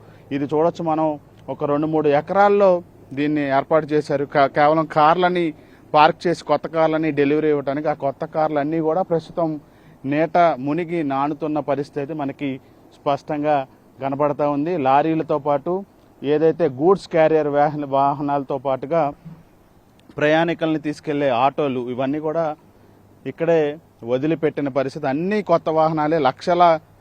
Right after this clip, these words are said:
ఖరీదు చేసే వాహనాలన్నీ కూడా బుడమేరు ఉగ్రస్వరూపానికి ఇక్కడే నిలిచిపోయిన పరిస్థితి అయితే స్పష్టంగా కనపడతా ఉంది. మొత్తం కోట్ల రూపాయల విలువ చేసే గోడౌన్లన్నీ కూడా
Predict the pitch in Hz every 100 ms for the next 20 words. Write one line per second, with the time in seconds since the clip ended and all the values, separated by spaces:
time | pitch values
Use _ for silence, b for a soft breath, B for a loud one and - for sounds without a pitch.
0 | - 143 156 151 143 147 139 151 131 135
1 | 139 139 135 131 135 135 139 131 131 b
2 | b b 127 139 147 147 135 113 139 -
3 | 143 143 135 135 135 - 143 127 _ -
4 | - 123 - 151 143 131 - - 135 143
5 | 135 151 143 135 127 135 - 143 139 147
6 | 143 131 - 143 143 131 - b b -
7 | 131 135 139 131 135 139 185 220 151 135
8 | - 175 147 143 185 208 196 190 170 175
9 | 170 170 165 147 147 156 156 170 160 160
10 | 143 143 143 151 147 143 143 143 147 143